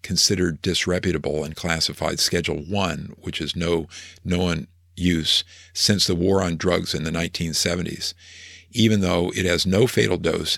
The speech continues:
and its toxicities are modest compared with many prescriptions.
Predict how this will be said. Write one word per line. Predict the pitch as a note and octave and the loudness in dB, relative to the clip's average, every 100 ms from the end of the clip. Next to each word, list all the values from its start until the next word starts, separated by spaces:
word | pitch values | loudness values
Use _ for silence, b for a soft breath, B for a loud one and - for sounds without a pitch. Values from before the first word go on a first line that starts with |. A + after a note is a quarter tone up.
| - | -4
and | F#2+ | -6
its | - | -6
toxicities | - - - - A2 G#2+ F#2 | -6 -6 -2 -2 0 0 -2
are | E2+ | -2
modest | D#2+ G2 G2 G2+ - - B B - | -2 0 0 -2 -6 -8 B B -6
compared | E2 G2 F#2 | -2 0 0
with | E2+ F2 | -2 -2
many | F2 E2+ | -2 -2
prescriptions. | - - F#2 F2 - F2 - | -4 -4 -2 -2 -6 -8 -10